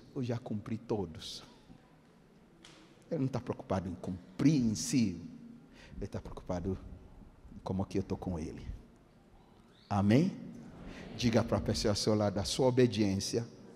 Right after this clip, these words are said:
tem que ir acima de conjunto de leis. Você precisa aprender a obedecer uma pessoa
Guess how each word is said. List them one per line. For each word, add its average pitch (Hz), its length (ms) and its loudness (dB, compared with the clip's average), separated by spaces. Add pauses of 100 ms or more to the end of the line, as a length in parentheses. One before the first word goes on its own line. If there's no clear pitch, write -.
(1800)
tem 107 140 6
que - 100 4
ir 110 140 12
acima 151 600 10
de 139 220 6 (220)
conjunto 135 560 8
de 135 100 10
leis. 107 560 8 (2750)
Você 107 280 2
precisa 110 500 6
aprender 110 800 8 (2000)
a 107 100 6
obedecer 107 500 8
uma 110 240 8
pessoa 92 880 2